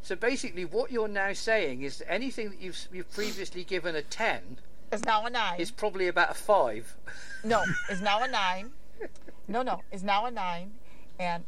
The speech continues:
Speaker 2: no, actually, I believe in giving, in scoring individually, and if you can give multiple tens, I mean, you can give multiple tens.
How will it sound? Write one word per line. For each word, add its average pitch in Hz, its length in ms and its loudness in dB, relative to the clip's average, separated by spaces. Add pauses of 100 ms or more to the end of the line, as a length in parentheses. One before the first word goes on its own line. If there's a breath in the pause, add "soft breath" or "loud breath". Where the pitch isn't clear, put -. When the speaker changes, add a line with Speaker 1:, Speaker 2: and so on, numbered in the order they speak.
Speaker 2:
no, 190 300 2
actually, 214 500 0
I 190 180 4
believe 202 360 -4
in 175 140 -2
giving, 170 440 -4 (360)
in 180 120 -2
scoring 180 400 -2
individually, 190 800 -4 (120)
and 165 600 -2 (1300)
if 180 160 -4
you 220 80 -4
can 214 180 -4
give 226 160 0
multiple 190 440 -2
tens, 180 520 -4 (540 loud breath)
I 196 80 0
mean, 190 200 0
you 226 120 -2
can 247 400 -2
give 196 200 -2
multiple 175 440 -2
tens. - 560 -2